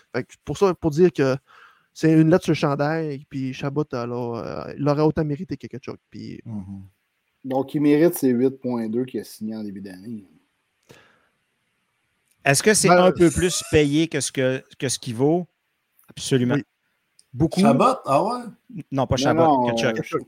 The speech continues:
Speaker 2: Tkachuk.
Speaker 4: Probablement, mais un, les, les Sens ont les moyens présentement de, de se le payer.
Speaker 2: Mhm.
Speaker 4: Puis, pour, puis je pense que pour la, la, la, tu sais, la, la, la, la construction de ton, de ton équipe,
Speaker 2: Mhm.
Speaker 4: puis de qu'est-ce que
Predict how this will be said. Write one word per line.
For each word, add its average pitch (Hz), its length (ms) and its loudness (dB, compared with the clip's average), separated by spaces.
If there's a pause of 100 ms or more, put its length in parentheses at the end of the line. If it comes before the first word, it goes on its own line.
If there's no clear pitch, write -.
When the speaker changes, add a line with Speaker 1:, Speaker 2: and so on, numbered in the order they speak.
Speaker 2:
Tkachuk. 170 540 0 (920)
Speaker 4:
Probablement, 143 640 4 (140)
mais 131 280 -2
un, 151 360 2 (400)
les, 113 220 -6 (260)
les 117 160 -6
Sens 135 240 -6
ont 113 100 -2
les 113 120 -2
moyens 113 480 -2
présentement 107 560 -8
de, 104 260 -8 (120)
de 113 100 -4
se 113 120 -6
le 110 80 -4
payer. 104 440 -6 (360)
Speaker 2:
Mhm. 127 220 -8
Speaker 4:
Puis, 120 140 -2
pour, 156 400 4
puis 123 100 -10
je - 80 -10
pense 156 220 -2
que 143 80 -2
pour 143 340 0
la, 117 180 2
la, 107 140 -2
la, 101 140 -6
tu - 60 -16 (100)
sais, 143 140 -6
la, 104 260 0
la, 98 140 -8
la, 98 420 -14
la 98 120 -18
construction 143 640 -6
de 123 100 -4
ton, 107 320 -10
de 104 120 -8
ton 113 240 -8
équipe, 120 300 -6
Speaker 2:
Mhm. 110 100 -10
Speaker 4:
puis 117 60 -14
de 113 100 -10
qu'est-ce 120 280 -10
que 101 220 -10